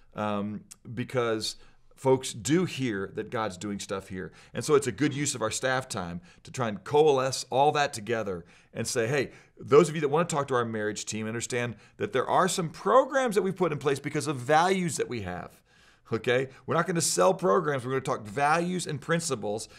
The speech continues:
Here's the way we're doing it. You may do it a different way. We're not about programs. Small-minded leaders think of programs. Great leaders are value-driven. And so what we're not saying is, "Come and watch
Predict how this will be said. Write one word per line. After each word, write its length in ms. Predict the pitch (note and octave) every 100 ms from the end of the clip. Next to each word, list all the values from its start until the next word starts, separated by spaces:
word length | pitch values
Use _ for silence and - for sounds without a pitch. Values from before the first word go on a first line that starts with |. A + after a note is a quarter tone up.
| - -
Here's 260 | - G3 F#3+
the 80 |
way 140 | F#3 E3+
we're 320 | D3+ F#3 A3+
doing 300 | C3+ C3+ B2
it. 140 | D3
You 180 | D3 G3
may 180 | A3+ G3+
do 160 | E3 F3+
it 60 |
a 40 | F3+
different 520 | D3+ A3 A3 G#3+ A2
way. 200 | F#2 D#2
We're 80 | A#2
not 180 | C3+ E3
about 240 | F3+ F3+
programs. 420 | F#3 G3 D3+ A#2
Small-minded 600 | - D3 E3+ G3+ F#3+ F#3+
leaders 300 | F3 E3+ E3 -
think 260 | E3+ F3
of 100 | -
programs. 460 | - A2+ G2 F#2+ E2+
Great 280 | - D3 C3+
leaders 340 | D3+ D3 A#2 _ _ _
are 100 | -
value-driven. 760 | G2+ A#2 B2 B2+ G#2 G2+ F2 E2+ - - _ _
And 80 | C3
so 320 | D3 C#3 C3+ - _
what 160 | -
we're 100 | D3
not 280 | D3 F3 G#3
saying 400 | - C#3 B2 A2+
is, 180 | A2 - -
"Come 320 | - C#3+ D3+ D3
and 160 | B2
watch 340 | A2+ A#2+ A#2+